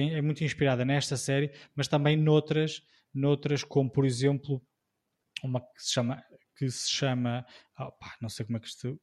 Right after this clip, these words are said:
como é que isto se diz em, em, em, ah, pá, Gakugurashi.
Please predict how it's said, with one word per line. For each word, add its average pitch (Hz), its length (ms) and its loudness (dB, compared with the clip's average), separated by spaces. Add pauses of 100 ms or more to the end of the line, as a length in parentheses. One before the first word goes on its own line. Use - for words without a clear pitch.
como 123 100 -2
é 113 40 -4
que - 80 -14
isto - 160 -12
se - 180 -16
diz 120 160 -6
em, 123 240 -4
em, 127 280 -8
em, 113 240 -8 (460)
ah, 131 100 -8
pá, 117 220 -8 (100)
Gakugurashi. 143 1400 0